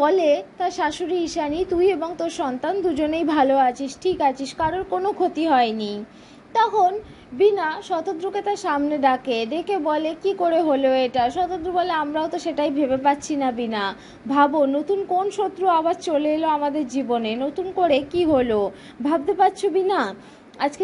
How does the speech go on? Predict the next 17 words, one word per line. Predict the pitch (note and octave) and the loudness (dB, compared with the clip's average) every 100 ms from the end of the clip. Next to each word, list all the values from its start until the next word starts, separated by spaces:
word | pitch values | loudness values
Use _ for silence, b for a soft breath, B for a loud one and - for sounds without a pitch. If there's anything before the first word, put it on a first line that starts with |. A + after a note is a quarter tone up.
| F#4 | -2
যেটা | F4 G#4 F4 | -2 -2 0
তোমার | E4 F#4+ G4+ | 2 2 2
ওপর | G4 D4+ E4 | 0 -2 0
দিয়ে | F4 | 2
গেছে, | D#4 D4+ E4 | 2 0 -2
যদি | F#4 E4+ | 0 0
বিদেশের | C#4 D#4+ F#4 G#4 G4+ | 0 -2 -2 -2 -2
মাটিতে | F4+ F4 E4+ F4 | -2 -2 -2 -2
পড়তো, | D#4+ D#4+ D#4+ F4 C4+ | 0 0 0 -2 0
যদি | D4+ D4+ G4 D4+ C#4+ | 0 0 0 0 0
মালটা | C#4+ D#4 F#4 | 0 0 -2
export | F4 - F#4+ G4 F#4+ | -2 -4 0 0 2
হয়ে | F4+ D#4 | 0 0
যেত, | E4+ D#4+ D4+ | -2 -2 0
তাহলে | F4+ G#4 G#4 D#4 | 2 2 0 -2
কত | D4 G4+ F#4+ | 0 0 -2
মানুষের | G4+ G#4+ G#4 | -2 -2 -2